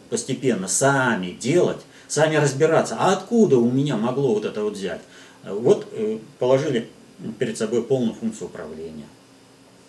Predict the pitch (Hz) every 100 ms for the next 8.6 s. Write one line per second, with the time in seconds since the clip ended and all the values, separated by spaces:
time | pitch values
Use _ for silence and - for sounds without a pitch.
0 | - 165 208 143 113 107 104 92 85 -
1 | 87 - 113 123 135 180 185 - - 139
2 | 139 110 95 101 117 151 110 101 90 -
3 | - 98 98 135 117 - 90 87 90 -
4 | 80 78 73 - - - - - 139 151
5 | 143 139 131 131 104 90 - 139 135 120
6 | 113 104 101 98 92 90 101 - 92 92
7 | 92 92 87 82 - - 80 104 123 131
8 | 147 92 90 - - 107